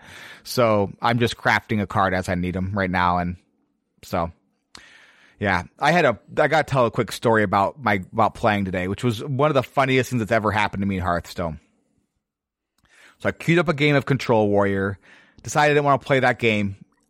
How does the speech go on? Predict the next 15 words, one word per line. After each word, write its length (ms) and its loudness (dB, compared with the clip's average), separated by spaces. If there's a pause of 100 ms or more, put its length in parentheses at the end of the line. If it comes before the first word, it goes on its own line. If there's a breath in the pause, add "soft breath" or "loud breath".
I 80 2
wanted 340 2
to 60 -10 (120)
play 220 2
a 40 0
different 480 -2 (240)
deck. 320 -2 (340)
I 40 -4
wanted 220 0
to 40 -2
play, 340 0
uh, 720 -4
a 160 -4
Reno 260 0
Paladin. 580 -2